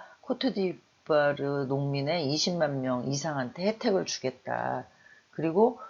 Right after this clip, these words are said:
농-, 등록된 농민의 삼십오 퍼센트가 여성이라는 점에 착안을 해서, 어, 여성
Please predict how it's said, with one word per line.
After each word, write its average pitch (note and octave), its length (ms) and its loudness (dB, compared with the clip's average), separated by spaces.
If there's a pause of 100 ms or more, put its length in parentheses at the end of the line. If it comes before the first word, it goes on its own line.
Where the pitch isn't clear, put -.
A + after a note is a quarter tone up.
(340)
농-, F3+ 440 2
등록된 G#3 640 4
농민의 D#3+ 500 0
삼십오 A3 680 -2
퍼센트가 D3+ 760 0
여성이라는 D#3+ 840 2
점에 C3 300 -4
착안을 F3 480 -4
해서, D#3+ 420 0 (460)
어, B2+ 400 -4 (360)
여성 E3+ 540 2